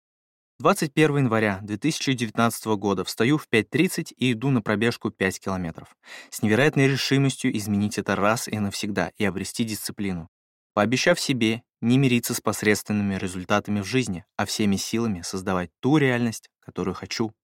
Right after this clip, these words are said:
иметь. Триста шестьдесят пять дней бега, без единого пропуска, в любых состояниях, обстоятельствах. Чтобы больше не искать оправданий, когда иду к своим целям, доказать самому себе,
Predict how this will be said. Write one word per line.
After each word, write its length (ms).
иметь. 380
Триста 300
шестьдесят 500
пять 200
дней 160
бега, 360
без 280
единого 360
пропуска, 480
в 60
любых 340
состояниях, 680
обстоятельствах. 840
Чтобы 300
больше 380
не 160
искать 340
оправданий, 560
когда 300
иду 300
к 40
своим 300
целям, 400
доказать 420
самому 340
себе, 460